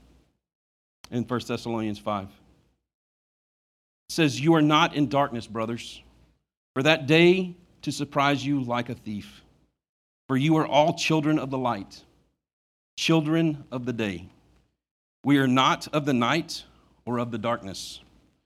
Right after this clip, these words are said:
So let us not sleep as others do, but let us keep awake and be sober.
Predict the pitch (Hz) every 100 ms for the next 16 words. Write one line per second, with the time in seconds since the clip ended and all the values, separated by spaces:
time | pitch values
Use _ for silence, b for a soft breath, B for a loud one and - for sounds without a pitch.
0 | _ _ _ - 135 139 180 175 170 -
1 | - 156 160 143 147 151 147 113 107 101
2 | 120 - _ _ _ _ _ - 131 135
3 | 131 - - 139 143 151 156 104 - _
4 | _ _ _ - 117 113 117 143 131 101